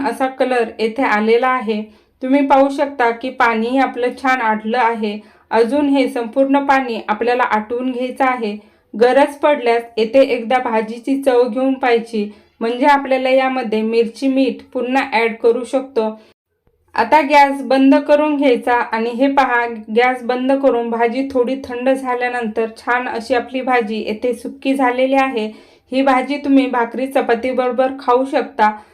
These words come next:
तर रेसिपी कशी वाटली ते मला कमेंट करून नक्की सांगा. व्हिडिओ जर आवडला असेल तर लाईक, शेअर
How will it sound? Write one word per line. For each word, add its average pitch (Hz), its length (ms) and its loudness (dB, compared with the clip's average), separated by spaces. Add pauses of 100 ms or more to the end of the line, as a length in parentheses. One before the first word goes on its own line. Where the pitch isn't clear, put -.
(220)
तर 277 160 6
रेसिपी 285 500 0
कशी 269 380 0
वाटली 277 400 2 (160)
ते 269 120 6
मला 277 260 4 (140)
कमेंट 269 380 2
करून 233 340 2
नक्की 226 320 -4
सांगा. 254 400 0
व्हिडिओ 226 400 2
जर 285 160 0
आवडला 233 440 2
असेल 233 400 -2
तर 233 60 -2
लाईक, 233 440 2
शेअर 240 320 0